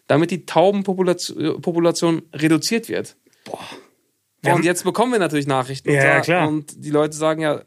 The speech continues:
Speaker 1: jetzt macht mal was."
Speaker 2: Ja. <laughs> Ja.
Speaker 1: Haben wir natürlich auch recherchiert. Ich war geschockt, ich konnte es erst gar nicht glauben.
Speaker 2: Ja, das hört sich auch sehr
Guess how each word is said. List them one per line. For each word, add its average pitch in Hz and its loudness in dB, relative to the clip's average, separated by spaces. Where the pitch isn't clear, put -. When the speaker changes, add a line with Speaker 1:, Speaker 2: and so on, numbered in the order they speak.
Speaker 1:
jetzt 139 -12
macht 185 -2
mal 113 -8
was." - -16
Speaker 2:
Ja. 165 2
<laughs> 196 0
Ja. 226 4
Speaker 1:
Haben 180 4
wir 196 2
natürlich 175 0
auch 156 0
recherchiert. 156 -2
Ich 147 -4
war 165 2
geschockt, 175 -2
ich 143 -10
konnte 147 -2
es 131 -8
erst 127 -8
gar 139 0
nicht 123 -4
glauben. 165 0
Speaker 2:
Ja, 127 -4
das 123 -4
hört 131 -4
sich 151 0
auch 123 -6
sehr 131 0